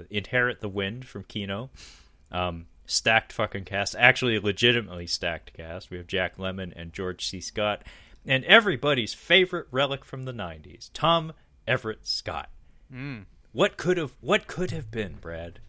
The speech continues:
Speaker 1: if Tom Everett Scott had hung around and become the second coming of Tom Hanks as he was intended to be? My God, the world would be such a happier, better place.
Speaker 2: Could have
Speaker 1: But
Speaker 2: been.
Speaker 1: but no, instead he decided to dip out,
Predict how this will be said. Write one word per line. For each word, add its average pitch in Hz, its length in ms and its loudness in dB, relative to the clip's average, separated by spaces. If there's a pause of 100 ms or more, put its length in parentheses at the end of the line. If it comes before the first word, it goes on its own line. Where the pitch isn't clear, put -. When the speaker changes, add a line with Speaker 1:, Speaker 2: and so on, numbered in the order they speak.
(140)
Speaker 1:
if 110 160 -4
Tom 127 260 2
Everett 120 320 -2
Scott 110 360 2
had 98 140 -6
hung 101 220 -4
around 95 360 -2
and 90 140 -4
become 101 400 -2
the 98 100 -6
second 101 380 0
coming 92 320 -4
of - 100 -10
Tom 90 260 -4
Hanks 87 300 -4
as 85 180 -2
he 90 100 -4
was 85 160 -2
intended 85 460 -6
to 80 60 -8
be? 80 380 -4 (720)
My 135 180 10
God, 104 380 12
the 95 80 2
world 113 320 10
would 101 120 0
be 113 120 8
such - 240 6
a 87 60 0
happier, 92 440 4
better 85 280 -2
place. - 500 -8
Speaker 2:
Could 117 140 -4
have - 60 -6
Speaker 1:
But 113 80 0
Speaker 2:
been. 101 180 -4 (840)
Speaker 1:
but 104 140 6
no, 90 260 8
instead 92 400 2
he 92 120 0
decided 98 420 8
to 92 40 -6
dip 110 300 6
out, 131 300 12